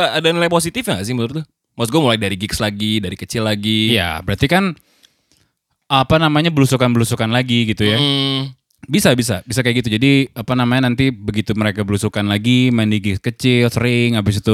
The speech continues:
Speaker 2: mengumpulkan masa yang banyak, mungkin akan diajak promotor-promotor besar untuk main di acara yang eksklusif.
Speaker 1: Ya.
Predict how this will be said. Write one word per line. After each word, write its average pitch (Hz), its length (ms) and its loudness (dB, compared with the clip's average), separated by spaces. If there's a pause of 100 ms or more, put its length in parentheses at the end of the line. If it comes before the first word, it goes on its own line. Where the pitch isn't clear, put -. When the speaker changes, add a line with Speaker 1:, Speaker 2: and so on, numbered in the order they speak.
(100)
Speaker 2:
mengumpulkan 107 520 0
masa 107 260 0
yang 104 80 2
banyak, 101 400 0 (540)
mungkin 208 260 0
akan 233 180 0
diajak 156 220 2
promotor-promotor 120 760 2
besar 107 280 0
untuk 117 200 0
main 113 180 0
di 110 80 2
acara 104 280 0
yang 117 100 -2
eksklusif. 110 640 0
Speaker 1:
Ya. 95 360 -4